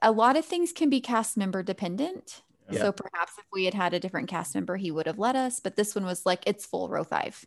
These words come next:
Speaker 1: And I was like, "Okay." And I didn't ask until our third time. And then I was like, "I can't do it again. I'm sorry."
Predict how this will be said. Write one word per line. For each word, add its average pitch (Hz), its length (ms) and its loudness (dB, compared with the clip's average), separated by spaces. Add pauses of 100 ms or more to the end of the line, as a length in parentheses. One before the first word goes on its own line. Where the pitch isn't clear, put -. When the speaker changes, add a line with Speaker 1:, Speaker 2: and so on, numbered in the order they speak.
Speaker 1:
And 202 100 -6
I 190 40 -8
was 214 140 -10
like, 214 220 -8
"Okay." 349 380 0 (800)
And 226 120 6
I 226 80 8
didn't 220 200 6
ask 208 300 4
until 233 200 6
our 196 100 6
third 185 280 2
time. 185 240 4
And 165 100 -2
then 170 80 -2
I 170 40 -2
was 170 120 -4
like, - 100 -2
"I 180 60 -2
can't 190 220 -4
do 170 80 -2
it 165 80 -4
again. 151 240 -4
I'm 160 80 -6
sorry." - 460 -6